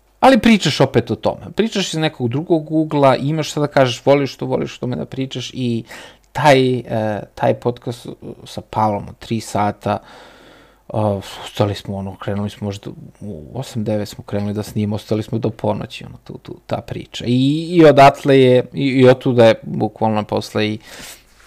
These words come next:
e, iz te priče skočio Pavle kod nas u podcast sada, koji je, e, koji je tu deo, e, deo ovog našeg, e, ovog našeg trojica. A Svetioničar je uvek tu,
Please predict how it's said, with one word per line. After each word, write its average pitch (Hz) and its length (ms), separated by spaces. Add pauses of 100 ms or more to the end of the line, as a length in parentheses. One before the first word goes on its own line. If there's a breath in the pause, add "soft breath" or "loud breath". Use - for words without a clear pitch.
(120)
e, - 220 (640)
iz 151 260
te 127 160
priče 110 300
skočio - 440 (120)
Pavle 104 320
kod 101 220
nas 107 340
u 107 40
podcast - 440
sada, 98 320 (520 loud breath)
koji 101 400
je, 104 160 (1200)
e, 101 260 (160)
koji 101 300
je 101 80
tu 107 220
deo, 98 380 (560 soft breath)
e, 120 60 (380)
deo 98 340
ovog 104 240
našeg, 104 380 (140)
e, 104 260 (1000)
ovog 110 260
našeg 107 340
trojica. - 400
A 196 80
Svetioničar 196 760
je 151 100
uvek 147 320
tu, 117 240